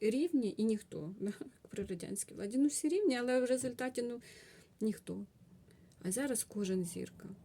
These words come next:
кожен себе може виразити. Мені так подобається. Деякі там говорять, ну, іде молодь, е, з як-, якось так незвично себе виражають, і деякі говорять: «Боже, та що це вони таке роблять?»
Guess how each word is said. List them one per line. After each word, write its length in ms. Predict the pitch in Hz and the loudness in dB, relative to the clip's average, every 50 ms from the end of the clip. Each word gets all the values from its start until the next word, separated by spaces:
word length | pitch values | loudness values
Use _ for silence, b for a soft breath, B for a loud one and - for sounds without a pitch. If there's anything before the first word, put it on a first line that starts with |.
| - - | -16 -6
кожен 260 | - 208 214 202 202 190 | -4 -2 0 0 -2 -2
себе 240 | - - 190 185 | -4 -6 -6 -4
може 280 | 180 185 185 175 180 175 | -4 -4 -4 -4 -6 -6
виразити. 480 | 175 180 175 175 170 180 190 - - 180 | -6 -6 -6 -6 -6 -8 -8 -6 -4 -2
Мені 200 | 196 202 208 202 | 0 0 0 -2
так 240 | - 233 233 233 | -2 -4 -6 -4
подобається. 460 | - 208 190 196 180 190 185 - - 180 | -6 -4 -4 -2 -2 -4 -6 -6 -6 -2
Деякі 320 | 180 220 220 208 - 214 | 0 0 0 0 -2 -6
там 240 | - 214 202 202 202 | -4 0 0 0 0
говорять, 420 | 196 202 196 202 208 202 196 B B B B B B B - | 0 -2 -2 -2 -2 -2 -4 B B B B B B B -4
ну, 80 | 208 208 | -4 -4
іде 280 | - - 190 220 247 | -4 -2 -2 0 0
молодь, 440 | 254 233 214 196 180 185 175 - - - - B B B B B B B B B _ _ _ - - - - - - - - - - - | 2 2 2 0 0 -2 -4 -6 -14 -20 -20 B B B B B B B B B _ _ _ -20 -20 -20 -20 -20 -20 -20 -20 -20 -8 -4
е, 400 | 220 214 202 190 190 180 180 175 - - - - - - - - - - - - | -2 0 2 2 2 2 0 -2 -4 -10 -16 -16 -14 -14 -16 -16 -16 -16 -14 -10
з 100 | 202 - | -6 -4
як-, 160 | 202 208 - | -4 -4 -2
якось 520 | 196 196 190 196 202 214 214 - 208 - | -4 -2 -2 0 -2 -2 -2 -4 -6 -8
так 240 | - - 208 202 - | -4 -6 -8 -4 -2
незвично 500 | 208 202 202 190 196 202 214 214 - 196 | -2 -2 -2 0 0 0 0 0 0 -4
себе 260 | 190 - 202 196 202 | -4 -4 -4 -2 -2
виражають, 720 | 185 190 196 196 196 196 - 240 262 269 240 208 196 - - | -2 -2 -2 -2 -2 -4 -4 -4 -2 2 2 0 0 -2 -6
і 100 | 180 - - | -8 -8 -8
деякі 540 | - - - - - 190 190 190 190 202 | -10 -10 -10 -6 -4 -4 -4 -2 -2 -4
говорять: 300 | 196 190 180 190 190 185 | -4 -4 -4 -4 -4 -6
«Боже, 460 | 185 185 214 240 262 262 240 226 214 208 | -6 -4 -2 0 0 2 2 0 -2 -2
та 120 | - 208 | -4 -6
що 160 | 202 - 214 | -4 -4 -4
це 140 | 214 - 220 | -4 -4 -6
вони 120 | 220 226 | -6 -6
таке 220 | 214 - - - 220 | -6 -8 -6 -4 0
роблять?» 300 | 214 214 196 196 202 | 0 0 0 -2 -6